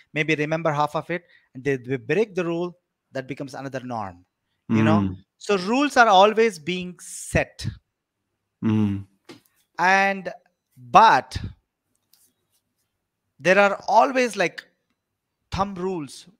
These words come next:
Speaker 1: which is there, which need not, which, which, which must not be broken.
Speaker 2: Okay.
Speaker 1: And these, these rules are so strong because it's very hard to break them, because everything, uh,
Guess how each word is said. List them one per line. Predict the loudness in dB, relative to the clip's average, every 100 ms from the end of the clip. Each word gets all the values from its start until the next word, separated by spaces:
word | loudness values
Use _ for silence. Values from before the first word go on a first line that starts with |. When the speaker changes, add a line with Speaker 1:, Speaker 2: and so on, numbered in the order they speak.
| -18
Speaker 1:
which | -16 -14
is | -16
there, | -8 -2 0 0 -2 -8 _ _
which | -12 -12
need | -12 -12
not, | -10 -10 -12
which, | -18 -18
which, | -18 -16
which | -18 -18
must | -16 -16 -14
not | -14 -12
be |
broken. | -12 -10 -10 -12 -18 -20 _ _ _ _ _
Speaker 2:
Okay. | -8 -2
Speaker 1:
And | 2 2 0 -12 _
these, | -8 -4 -4 -6 -10 _ _ _ _ _ _
these | -4 -2 -2
rules | -6 -6 -4
are | -4
so | -6 -6 -4 -4
strong | -8 -4 2 2 0
because | -2 -2 -2
it's | -4 -8
very | -4 -2 -2
hard | -2 -4 -4 -10
to |
break | -10 -6 -6 -6
them, | -10 -10
because | -14 -4 -4 -4 -12 _ _ _ -4
everything, | -2 -4 -4 -6
uh, | -8